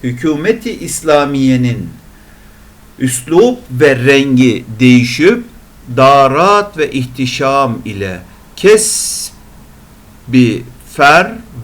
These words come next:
ve iclal eyledi. Düvel-i muazzamay-i mütemeddinede olduğu misüllü teferruat-ı idare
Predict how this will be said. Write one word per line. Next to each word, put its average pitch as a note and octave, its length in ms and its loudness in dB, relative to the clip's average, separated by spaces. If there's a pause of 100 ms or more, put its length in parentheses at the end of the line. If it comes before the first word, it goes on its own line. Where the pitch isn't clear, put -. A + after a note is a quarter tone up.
ve C3+ 120 0 (140)
iclal B2 800 0 (240)
eyledi. F2 540 -10 (580)
Düvel-i E3 360 2
muazzamay-i C3+ 920 0
mütemeddinede B2+ 1200 -2 (160)
olduğu A#2+ 500 -2
misüllü G2+ 680 -8 (520)
teferruat-ı C#3+ 880 0
idare B2+ 840 0